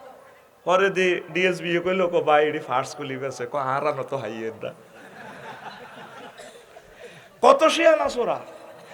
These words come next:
তাইলে অন সোরা কিতা নেয় পয়সা? স্বর্ণ আর টিয়া। কিতা রে নেয়? তোর ঘরে এত সুন্দর বউ আছে, ভাবিরও টাচ করতো না।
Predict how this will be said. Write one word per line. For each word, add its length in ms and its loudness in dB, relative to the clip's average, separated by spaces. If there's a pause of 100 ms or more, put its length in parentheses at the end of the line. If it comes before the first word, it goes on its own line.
(160)
তাইলে 240 12
অন 120 12
সোরা 260 10
কিতা 280 10
নেয় 140 8
পয়সা? 320 4 (1500)
স্বর্ণ 320 10
আর 140 10
টিয়া। 480 6
কিতা 220 12
রে 120 10
নেয়? 220 10 (1120)
তোর 180 10
ঘরে 180 12
এত 200 12
সুন্দর 340 6
বউ 180 10
আছে, 260 8
ভাবিরও 360 8
টাচ 260 6
করতো 280 -4
না। 100 -8